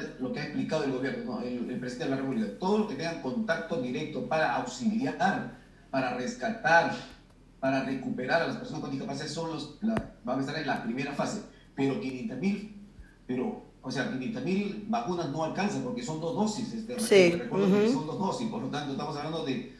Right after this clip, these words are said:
Speaker 1: si están mandando do-, quinientas mil, este, vacunas, están vacunando entonces un promedio de doscientos cincuenta mil, y eso va a ser para la primera fase. En la segunda fase ya se habla con nombre propio, adultos mayores,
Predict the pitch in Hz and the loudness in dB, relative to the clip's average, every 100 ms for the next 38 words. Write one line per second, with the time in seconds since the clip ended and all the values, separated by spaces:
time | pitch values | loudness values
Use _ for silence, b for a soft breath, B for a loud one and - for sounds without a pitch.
0 | b - - 156 160 165 170 - - - | b -8 -4 -2 -2 -2 -2 -2 -4 -2
1 | 135 131 131 180 175 - - - - - | 0 0 -2 -4 -4 -8 -16 -20 -20 -20
2 | - - 208 131 139 165 175 180 156 147 | -20 -16 -8 -4 -2 -2 0 -2 -2 -4
3 | 147 139 135 135 151 151 147 143 135 151 | -4 -2 0 0 0 -4 -4 -4 -4 -2
4 | 143 151 139 220 - - 151 - 226 - | -2 -2 0 0 0 -2 -4 -2 -2 -2
5 | 156 - - - - - - - - 131 | -2 -2 -4 -12 -20 -20 -20 -20 -6 0
6 | 139 139 139 - - 220 - 107 135 - | 2 0 -2 -2 0 0 0 0 0 2
7 | 170 - - - - - - 131 135 - | 2 2 -6 -12 -20 -20 -6 -2 0 0
8 | 202 214 185 196 196 196 - 113 170 170 | 4 4 4 -2 -2 -4 -2 0 0 2
9 | 170 170 - - - 190 170 - 190 165 | 2 2 2 0 0 0 -2 2 2 2
10 | 147 156 - - - - 160 175 - 139 | 0 -2 -4 -2 0 0 0 -2 -2 -2
11 | 131 131 156 208 - | -2 0 0 0 -2